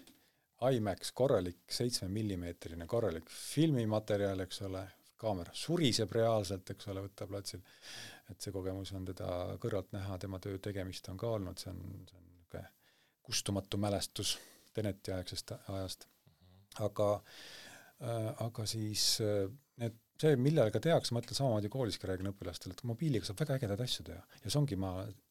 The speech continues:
sihtmärk ongi kas TikTok või mingi Instagram või mis iganes, ja sa teedki niimoodi, ma ise ka samamoodi, teinekord ma pildistangi fotot,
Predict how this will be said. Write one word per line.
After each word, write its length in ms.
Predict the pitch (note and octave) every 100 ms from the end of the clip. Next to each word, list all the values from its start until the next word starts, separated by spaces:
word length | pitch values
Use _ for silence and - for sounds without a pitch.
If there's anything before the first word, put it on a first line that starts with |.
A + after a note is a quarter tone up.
| -
sihtmärk 500 | C#3 A#2 G#2+ G2+ -
ongi 160 | G#2
kas 160 | - -
TikTok 480 | C#3+ C#3 B2+ - -
või 840 | B2+ B2+ B2 B2 A#2+ A#2+ A#2+ A#2+ A#2
mingi 240 | A#2+ B2
Instagram 480 | C#3 - A#2+ C3 B2
või 80 | A2+
mis 80 |
iganes, 300 | D3 C3+ A#2+ - -
ja 80 | G#2
sa 60 | G2+
teedki 380 | D3+ C#3+ - G#2 G#2 G#2
niimoodi, 320 | A2+ F#2+ F2
ma 120 | A2
ise 140 | A#2+ G2+
ka 80 | A2+
samamoodi, 480 | A#2 G2 F#2 G2+ G2
teinekord 340 | A#2 G2 -
ma 40 | -
pildistangi 560 | B2 A2 G#2+ - A#2+ A2+
fotot, 600 | G#2+ B2+ B2 F#2 - -